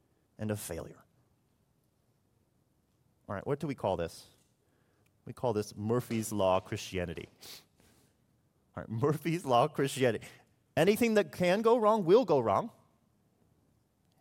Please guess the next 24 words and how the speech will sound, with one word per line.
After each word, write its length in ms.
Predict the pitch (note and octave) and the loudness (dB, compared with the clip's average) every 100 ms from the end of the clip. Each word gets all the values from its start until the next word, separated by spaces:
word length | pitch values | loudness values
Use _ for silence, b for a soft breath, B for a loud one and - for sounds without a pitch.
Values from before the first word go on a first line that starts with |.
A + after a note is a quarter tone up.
| _ _ _ _ _ - | _ _ _ _ _ -2
but 120 | E3 | 0
the 80 | C#3+ | 0
Christian 300 | C4+ B3 D#3+ | 0 0 2
part 180 | A#2 | 4
of 60 | G2 | 4
it, 180 | G2 - - _ _ _ _ - | 0 -2 -8 _ _ _ _ 0
and 100 | E3 | 2
it 60 | |
will 80 | E3 | 2
be 100 | D#3 | 2
God's 240 | E3+ F3 | 4 2
fault 220 | - E3+ - | 4 2 2
when 100 | D3+ | -2
it 60 | |
does. 300 | G#2 D#2+ - _ B B - _ _ - - _ _ _ | -4 -4 -8 _ B B -20 _ _ -20 -20 _ _ _
All 80 | - | 6
right, 80 | A#3+ | 10
that's 160 | C4+ - | 10 8
often, 440 | B3+ A4+ G#3+ F#3+ | 6 6 6 4
that's 200 | B3 B3+ - | 6 2 6
often 320 | C4+ D4+ D4+ | 4 4 0
how 160 | G#3 | 2
we 100 | A#3 | 2
think. 300 | F#4 E4+ A3+ | 2 0 -2